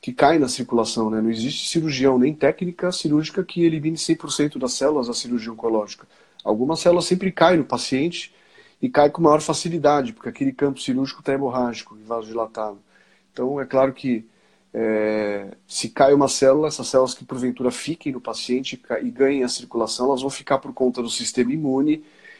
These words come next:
e também de químio, radioterapia e outras terapias, né?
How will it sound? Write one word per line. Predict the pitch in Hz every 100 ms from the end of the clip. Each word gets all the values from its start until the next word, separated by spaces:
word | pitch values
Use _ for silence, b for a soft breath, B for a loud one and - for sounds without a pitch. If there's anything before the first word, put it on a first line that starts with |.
| B -
e |
também | - 120 127
de | 123
químio, | - 135 143 120
radioterapia | 113 110 110 113 110 - 127 117
e | 113 110
outras | 110 113 110
terapias, | 117 113 113 107 98
né? | 113